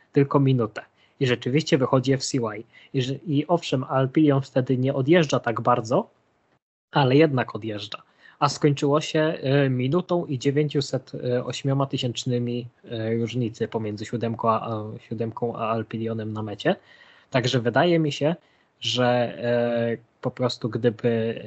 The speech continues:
gdyby nie bardzo szybka reakcja zespołu i naprawdę trochę farta,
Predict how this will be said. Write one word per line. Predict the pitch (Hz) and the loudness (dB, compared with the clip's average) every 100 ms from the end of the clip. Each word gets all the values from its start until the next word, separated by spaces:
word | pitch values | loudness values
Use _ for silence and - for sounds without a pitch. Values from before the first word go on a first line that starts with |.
| 110 | -8
gdyby | 107 107 113 123 | -6 -4 -2 0
nie | 120 | 2
bardzo | 113 151 139 | 4 4 2
szybka | 123 135 - 123 | -2 -4 -4 -2
reakcja | 120 117 - 113 | -2 -4 -6 -4
zespołu | 117 - 117 110 110 | -4 -4 -4 -2 -2
i | 117 120 117 | -4 -4 -4
naprawdę | 113 127 117 113 120 110 - _ _ _ | -4 0 -2 0 -4 -4 -8 _ _ _
trochę | - 170 160 | 0 4 4
farta, | - 143 117 - 170 | 4 2 2 -2 -2